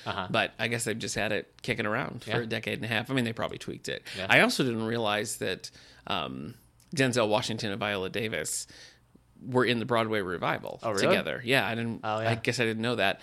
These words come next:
Speaker 2: And somehow I feel like I missed that Denzel Washington directed it.
Speaker 1: Yeah, I,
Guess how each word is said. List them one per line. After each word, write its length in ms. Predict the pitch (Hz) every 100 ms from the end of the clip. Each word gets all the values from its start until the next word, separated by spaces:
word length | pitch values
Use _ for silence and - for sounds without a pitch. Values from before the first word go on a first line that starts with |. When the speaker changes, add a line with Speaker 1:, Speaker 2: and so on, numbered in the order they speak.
| - - -
Speaker 2:
And 200 | 208 214
somehow 480 | - 214 196 208 220
I 80 | 175
feel 180 | 180 202
like 120 | 180
I 80 | 180
missed 300 | 160 175 -
that 100 | 156
Denzel 360 | 151 156 151
Washington 640 | 147 151 143 139 139 127 120 - - _
directed 400 | 117 113 139 -
it. 120 | - - - _ _ _ _ _
Speaker 1:
Yeah, 160 | - 196
I, 120 | 135